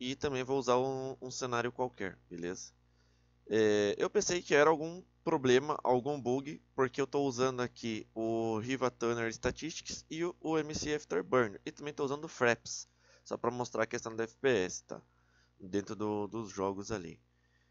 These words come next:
Porque o que que acontece? Quando você inicia o O B S, ele diz que tá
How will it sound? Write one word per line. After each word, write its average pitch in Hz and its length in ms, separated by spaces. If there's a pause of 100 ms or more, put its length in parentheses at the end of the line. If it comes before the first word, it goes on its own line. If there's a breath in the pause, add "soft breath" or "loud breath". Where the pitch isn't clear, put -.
(160)
Porque 160 280
o 175 60
que 190 100
que 190 60
acontece? 170 440
Quando 160 220
você 202 240
inicia 143 680 (160)
o 117 100
O 120 100
B 113 120
S, 113 440 (100)
ele 113 160
diz 113 240
que - 100
tá 110 540